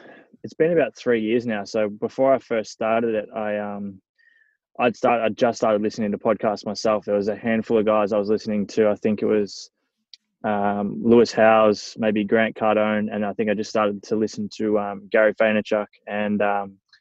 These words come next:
and I remember thinking to myself, like, "There's not really any health and fitness podcasts in Australia that, um, that I knew of, or especially that none that were really doing well." Um, and so I just kinda had the idea of starting a show, and,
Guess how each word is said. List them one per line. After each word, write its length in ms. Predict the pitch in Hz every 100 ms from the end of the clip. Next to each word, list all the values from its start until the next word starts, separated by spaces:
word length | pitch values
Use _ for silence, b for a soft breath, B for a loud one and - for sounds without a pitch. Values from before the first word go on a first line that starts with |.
| b b b _ _ _ _ -
and 420 | 107 107 107 104
I 140 | 110
remember 580 | 110 110 127 147 139 123
thinking 240 | - 127 123
to 40 |
myself, 560 | 113 104 113 107 104 -
like, 160 | 110 98
"There's 140 | 107
not 140 | 117 131
really 240 | 120 110
any 200 | 113 107
health 240 | 104 104
and 120 | 107 -
fitness 220 | 110 -
podcasts 640 | 120 107 117 110 104 - _ _ -
in 320 | 113 104 104 107
Australia 540 | - - 113 113 101
that, 280 | 98 107 101 -
um, 280 | 107 104 101
that 120 | 113
I 80 | 107
knew 240 | 107 117
of, 140 | 101 - _ -
or 240 | 107 101 - _ _
especially 320 | - 131 - 110
that 160 | 104 - -
none 300 | 110 110 110
that 80 | 104
were 100 | 104
really 180 | 104
doing 260 | 101 104 98
well." 300 | 104 104 107 b b b b b -
Um, 600 | 110 107 107 107 104 98 _ _ _ _ _ -
and 240 | 113 110
so 120 | 127
I 20 | 131
just 140 | -
kinda 160 | 139 117
had 160 | 123
the 80 | 117
idea 360 | 104 113 120 117
of 80 |
starting 360 | - 113 113 107
a 20 |
show, 480 | 104 127 120 120 120
and, 300 | 113 104